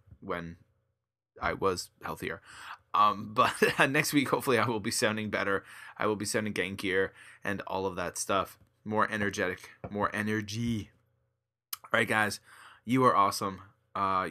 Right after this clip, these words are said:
again, you're, you, every one of you out there who downloaded this episode and are listening to it, you're the reason why I make this podcast. And, uh, I can't wait to make more episodes in the future, like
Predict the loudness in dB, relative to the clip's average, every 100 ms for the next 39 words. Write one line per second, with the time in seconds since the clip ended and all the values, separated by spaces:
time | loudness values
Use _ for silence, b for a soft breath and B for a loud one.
0 | -6 -6 -4 -2 -2 -2 -2 -2 -2 -6
1 | -4 0 0 -2 0 -2 0 -2 0 -2
2 | -2 0 0 0 -2 -4 -4 -4 -4 -4
3 | -6 -6 -8 -8 -8 -8 -10 -8 -8 -4
4 | -4 -4 -4 -8 -8 -8 -6 -8 -8 -12
5 | -6 -4 -4 -6 -6 -6 -10 B B B
6 | B B _ -10 -6 -6 -6 -8 -8 -8
7 | -6 -6 -8 -10 -10 -8 -8 -8 -10 -8
8 | -6 -6 -4 0 0 -2 -2 -2 -2 -6
9 | -4 -2 -2 -2 -6 _ _ _ _ -2
10 | 0 0 -8